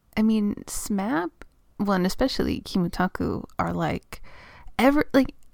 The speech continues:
there's not one person in Japan who does not know who Kimura Takuya is. Not one. Uh, there's not one person who doesn't know who he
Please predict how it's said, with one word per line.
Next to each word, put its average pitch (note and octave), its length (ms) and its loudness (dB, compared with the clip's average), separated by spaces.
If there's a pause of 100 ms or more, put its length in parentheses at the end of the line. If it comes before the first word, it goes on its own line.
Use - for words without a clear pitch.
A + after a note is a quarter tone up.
there's C#4 300 4
not D#4 320 6
one A3+ 340 4
person G3+ 680 4
in G#3 200 8
Japan F#3 520 6
who F#3+ 180 0
does F#3 300 2
not F3 400 2
know A3 720 2
who F#3+ 340 2
Kimura F#3+ 560 2
Takuya - 580 -2
is. - 460 -6 (120)
Not G3+ 220 -2
one. - 400 -2 (880)
Uh, F#3+ 140 4
there's G#3+ 300 6
not G3+ 220 4
one G3 440 4
person F#3+ 360 6
who F#3+ 100 0
doesn't E3+ 260 0
know E3+ 140 -2
who - 160 -2
he - 180 -6